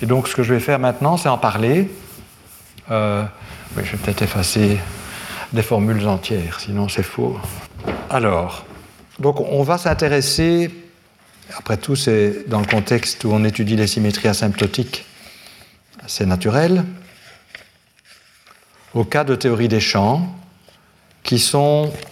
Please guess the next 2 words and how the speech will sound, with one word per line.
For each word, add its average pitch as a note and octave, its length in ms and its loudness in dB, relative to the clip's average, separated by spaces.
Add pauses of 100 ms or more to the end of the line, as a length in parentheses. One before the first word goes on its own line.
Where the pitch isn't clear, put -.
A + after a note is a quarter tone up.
euh, A#2 760 4 (2500)
disons, A2 320 -4